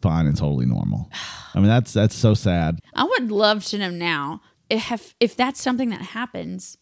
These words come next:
Speaker 2: quite a bit.
Speaker 1: I wouldn't say quite a bit. I'm sure it's happened before.
Speaker 2: The helicopter parent. I,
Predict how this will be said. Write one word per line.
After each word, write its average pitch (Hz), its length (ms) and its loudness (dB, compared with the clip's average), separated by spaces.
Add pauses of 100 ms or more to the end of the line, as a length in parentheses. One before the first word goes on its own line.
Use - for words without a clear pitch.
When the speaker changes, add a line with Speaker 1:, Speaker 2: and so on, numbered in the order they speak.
(160)
Speaker 2:
quite 254 180 -6
a 226 40 -4
bit. 233 340 -6
Speaker 1:
I 165 60 4
wouldn't 175 240 8
say 90 140 0
quite 85 200 2
a 85 40 4
bit. 92 100 4
I'm 131 140 6
sure 139 180 6
it's 101 140 2
happened 82 340 0
before. 76 420 -2 (300)
Speaker 2:
The 208 80 -4
helicopter 226 560 -4
parent. 175 300 -8
I, 220 180 0